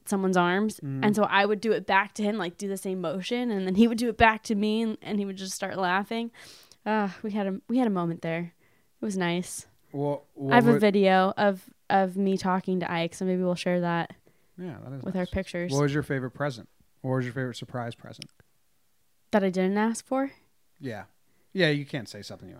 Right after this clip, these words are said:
Speaker 2: asked for.
Speaker 1: <laughs> Uh, from you?
Speaker 2: No, from just in general.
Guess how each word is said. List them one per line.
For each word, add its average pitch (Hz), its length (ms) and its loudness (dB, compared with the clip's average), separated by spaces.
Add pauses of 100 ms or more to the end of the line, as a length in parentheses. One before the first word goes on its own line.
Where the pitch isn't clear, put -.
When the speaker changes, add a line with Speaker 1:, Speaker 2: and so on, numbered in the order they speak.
Speaker 2:
asked - 220 -20
for. - 380 8
Speaker 1:
<laughs> 349 60 0 (800)
Uh, 208 400 8 (460)
from 208 180 4
you? 254 300 4 (400)
Speaker 2:
No, 196 140 0
from 160 280 -4
just 151 260 -6
in 160 120 -2
general. 170 280 -6